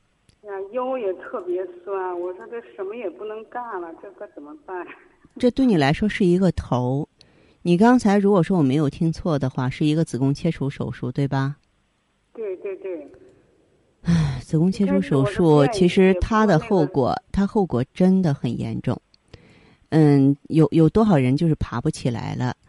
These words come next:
Speaker 2: 我建议你有机会来一趟，可以长期用根舒，
Speaker 1: 嗯。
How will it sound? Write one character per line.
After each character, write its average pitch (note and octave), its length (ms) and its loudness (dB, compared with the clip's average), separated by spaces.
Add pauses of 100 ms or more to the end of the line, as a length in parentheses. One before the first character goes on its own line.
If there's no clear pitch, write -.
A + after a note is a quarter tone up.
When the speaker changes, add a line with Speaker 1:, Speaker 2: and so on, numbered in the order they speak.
(300)
Speaker 2:
我 D#3 120 6
建 G#3+ 180 4
议 F3+ 60 2
你 B2+ 180 2
有 A#2+ 160 -2
机 - 140 -4
会 D#3 160 -2
来 B2 180 -2
一 C3+ 40 -4
趟， C#3 240 -4
可 - 160 2
以 D3 80 4
长 - 320 -4
期 D#3+ 140 -4
用 C#3 180 2
根 D3 260 -4
舒， E3 280 -12
Speaker 1:
嗯。 - 60 -16